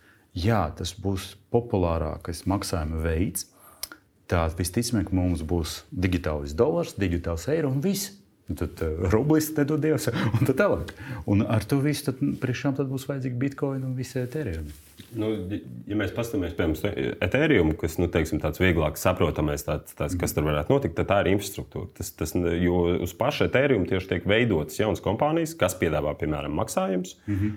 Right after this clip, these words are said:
Speaker 2: kompānijas, kas, piemēram, piedāvā verifikācijas, kompānijas, kas izdo-, i-, izgudro jaunus, ā, te-, jaunas tehnoloģijas, kā, piemēram, ā, ko mēs varētu minēt, ā, token gatings, kas ir, kas nozīmē to, ka, ā,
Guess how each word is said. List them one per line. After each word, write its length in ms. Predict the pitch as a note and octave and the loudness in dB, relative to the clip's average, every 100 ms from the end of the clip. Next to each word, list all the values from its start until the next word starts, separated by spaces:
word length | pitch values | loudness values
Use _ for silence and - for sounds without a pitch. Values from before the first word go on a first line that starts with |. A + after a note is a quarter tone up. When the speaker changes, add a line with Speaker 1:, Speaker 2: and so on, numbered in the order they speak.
| - | -4
Speaker 2:
kompānijas, 580 | - E2+ D#2+ D#2 D#2 - | 0 2 2 2 -2 -2
kas, 160 | D#2+ | -6
piemēram, 360 | - D#2 D#2 D2+ | -2 0 0 0
piedāvā 400 | E2+ D2+ D2+ D2+ | 0 0 0 2
verifikācijas, 880 | F#2 D3 C#3+ - B2 A2+ A2 G2+ G#2 - - - | 2 2 0 0 0 2 0 0 -4 -18 -20 -16
kompānijas, 580 | - E2 F2+ D#2+ D#2+ D#2 | -2 0 2 2 0 -2
kas 160 | E2 F2 | -2 -2
izdo-, 340 | D#2+ D#2+ D#2 | 0 0 0
i-, 560 | E2 E2 E2 E2 D#2+ - | 0 2 2 0 0 -4
izgudro 460 | - F#2+ F#2 D#2+ D#2+ | 0 2 2 2 2
jaunus, 560 | F2 E2+ E2 D#2+ D#2 - | 2 2 2 0 -4 -4
ā, 360 | D#2 D#2+ D#2+ D#2 | -2 0 -2 -2
te-, 160 | F2+ | 0
jaunas 320 | F#2 F#2+ F2+ | 4 4 2
tehnoloģijas, 560 | - - G2 E2+ D#2+ D#2 | 2 0 4 4 4 0
kā, 160 | - D#2 | 0 0
piemēram, 580 | E2+ E2 D#2 D#2 D#2 D#2 | 2 2 2 0 0 -2
ā, 220 | D#2+ D#2 D2+ D2+ D#2 - - - - | -4 -2 -2 -4 -8 -14 -20 -20 -8
ko 100 | - | 0
mēs 180 | E2+ D#2+ | 2 2
varētu 280 | D#2 D2+ E2+ | 0 0 0
minēt, 400 | D#2 D#2 D#2 - | 0 0 -4 -4
ā, 420 | D#2 D#2 D#2 D#2 - | -2 -2 -2 -6 -8
token 340 | - A#2+ C3+ C#3 | 0 2 4 4
gatings, 460 | B2 C3 B2+ G2 - | 4 2 2 0 0
kas 200 | G2+ - | -4 -2
ir, 180 | D#2+ D#2 | -2 -2
kas 240 | - D#2+ | -4 -4
nozīmē 340 | E2 D#2+ D#2 D#2 | 0 0 0 -2
to, 140 | D#2+ E2 | 0 0
ka, 120 | D#2+ | 0
ā, 260 | D2+ D#2+ | -2 0